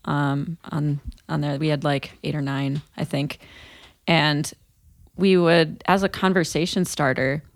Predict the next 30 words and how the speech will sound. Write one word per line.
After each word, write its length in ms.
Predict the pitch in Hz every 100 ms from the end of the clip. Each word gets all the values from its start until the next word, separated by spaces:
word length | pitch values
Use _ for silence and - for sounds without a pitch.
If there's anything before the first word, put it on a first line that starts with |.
| -
say, 260 | - 175 175
"Hey, 200 | 269 359
would 100 | 214
you 80 | 190
like 120 | 190
to 100 | 185
vote 240 | 170 151
in 80 | 170
our 100 | 170
bean 300 | 175 202 240
poll?" 420 | - 147 143 156 - - - -
And 100 | 175
then, 360 | 170 160 160 - -
you 100 | 180
know, 180 | 160 156
depending 400 | 151 175 185 175
on 140 | 165 165
what 240 | 156 - -
bean 240 | 180 165
they 80 | 160
put 240 | - 180 160
in, 240 | 233 202
we 120 | 170
could 440 | - 156 156 165 - _ - - -
engage 400 | 185 170 185 175
with 180 | 175 -
them 400 | 156 147 151 151 -
about 400 | 147 151 127 156
different, 720 | 147 - 147 143 139 - - - - - - _ -
um, 440 | 160 147 143 143